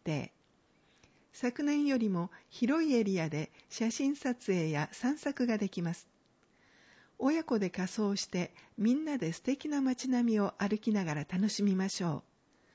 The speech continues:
今年はスタンプラリーや大道芸、ミニゲームコーナーなどを予定しています。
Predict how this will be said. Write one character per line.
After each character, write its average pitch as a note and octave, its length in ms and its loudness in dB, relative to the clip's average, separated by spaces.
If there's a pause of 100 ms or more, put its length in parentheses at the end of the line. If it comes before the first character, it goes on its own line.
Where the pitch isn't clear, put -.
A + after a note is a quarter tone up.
(1200)
今 A3+ 140 0
年 C4 300 0
は A3 180 0 (240)
ス - 120 -14
タ C#4 180 2
ン D#4 80 -2
プ D4+ 140 -4
ラ C#4 140 2
リ F#3+ 220 2
ー - 20 0
や C#3+ 220 0 (160)
大 A#3+ 260 4
道 A3 260 4
芸、 D#3 300 -2 (480)
ミ G3+ 140 4
ニ C#4+ 180 4
ゲ C4+ 200 4
ー - 20 4
ム C4 140 4
コ A#3+ 240 2
ー - 20 2
ナ F3+ 180 2
ー - 20 0
な F3 160 0
ど D#3 160 0
を E3+ 220 0
予 E3 100 0
定 E3+ 240 2
し - 60 -6
て E3 140 -6
い D#3 120 -2
ま D#3 140 -6
す。 - 160 -14